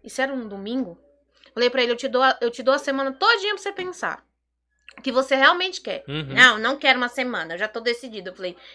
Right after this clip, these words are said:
Speaker 1: "Eu vou te dar uma semana pra você pensar." "Não, mas eu não quero." "Eu vou te dar uma semana pra você pensar." "Tá bom."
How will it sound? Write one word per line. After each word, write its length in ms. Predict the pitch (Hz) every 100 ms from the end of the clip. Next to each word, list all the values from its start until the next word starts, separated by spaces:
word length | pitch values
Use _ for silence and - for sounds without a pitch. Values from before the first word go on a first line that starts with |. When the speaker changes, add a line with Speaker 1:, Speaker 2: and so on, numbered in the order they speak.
| - _ -
Speaker 1:
"Eu 180 | 190
vou 320 | 190 170 180 247
te 140 | -
dar 220 | 214 175
uma 140 | 208 262
semana 380 | 330 269 190 208
pra 80 |
você 80 | 285
pensar." 460 | 359 554 508 247 - _ _ _ _ _ _ _ -
"Não, 280 | 262 427 480
mas 100 | 440
eu 60 |
não 100 | 466
quero." 220 | 302 214 - _
"Eu 260 | 220 277 262
vou 200 | 226 277
te 100 | -
dar 100 | 370
uma 40 |
semana 260 | 415 381 381
pra 80 | 403
você 60 |
pensar." 480 | 523 523 339 208 - _ _ _ _ _ _ _ _ _ _ _ _ _ _ _ _ _
"Tá 160 | 214 240
bom." 320 | 214 208